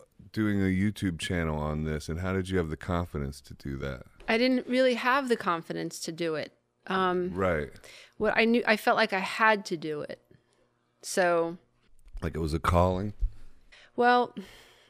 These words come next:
Speaker 2: you know, I went through all of my stuff with my family and didn't know that I was codependent until my marriage really started to disintegrate.
Speaker 1: Right.
Speaker 2: Um, I had grown up being called crazy,
Speaker 1: Mm-hmm.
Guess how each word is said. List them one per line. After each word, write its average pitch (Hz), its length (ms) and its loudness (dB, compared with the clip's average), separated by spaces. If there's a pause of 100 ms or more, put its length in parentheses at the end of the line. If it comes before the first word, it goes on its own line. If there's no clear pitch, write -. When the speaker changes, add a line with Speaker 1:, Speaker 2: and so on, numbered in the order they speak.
(120)
Speaker 2:
you 220 120 0
know, 208 220 4
I 208 120 6
went 214 220 2
through 202 420 2 (200)
all 196 140 4
of 202 100 2
my 190 120 2
stuff 175 340 0
with 190 180 -6
my 175 140 -2
family 175 720 -4 (500)
and 170 600 -4 (560)
didn't 202 360 4
know 180 240 2
that 175 160 0
I 165 100 2
was 160 160 -4
codependent 165 760 -6
until 165 260 -6
my 160 160 -4
marriage 160 460 -2
really 160 200 -6
started 156 520 -4
to 151 100 -12
disintegrate. 151 720 -6 (100)
Speaker 1:
Right. 82 340 -4 (720)
Speaker 2:
Um, 170 340 -6
I 175 80 -2
had 170 200 -2
grown 180 280 0
up 180 200 -2
being 175 260 -2
called 156 360 -2
crazy, 160 680 -4 (540)
Speaker 1:
Mm-hmm. 160 340 -20